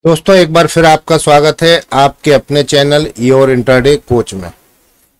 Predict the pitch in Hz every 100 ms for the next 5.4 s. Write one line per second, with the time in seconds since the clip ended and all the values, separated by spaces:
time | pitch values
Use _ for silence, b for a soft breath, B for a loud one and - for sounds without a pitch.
0 | _ 131 139 - 165 170 170 _ _ _
1 | _ _ 135 139 143 - _ _ _ _
2 | _ _ _ _ _ - - 123 135 135
3 | 131 143 143 117 123 139 143 143 151 _
4 | _ _ _ - _ 123 127 135 123 127
5 | 123 - 139